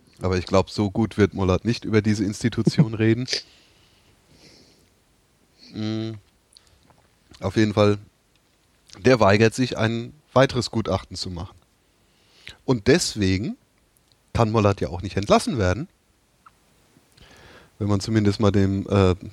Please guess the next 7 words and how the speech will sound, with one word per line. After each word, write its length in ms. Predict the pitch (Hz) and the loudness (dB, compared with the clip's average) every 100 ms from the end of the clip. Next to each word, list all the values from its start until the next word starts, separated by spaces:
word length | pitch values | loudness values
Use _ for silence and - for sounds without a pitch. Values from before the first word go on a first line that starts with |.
| - - - | -20 -14 -2
äh, 840 | 98 92 90 87 92 92 90 90 | 0 2 2 0 2 2 2 0
äh, 20 | |
Süddeutsche 540 | 82 - 104 98 - 80 | -2 -2 2 2 2 -2
Artikel 340 | - 104 101 | 0 0 2
hier 200 | 104 98 | 2 2
Glauben 360 | - 98 104 120 | 2 2 2 0
schenkt. 320 | 131 170 | -2 -2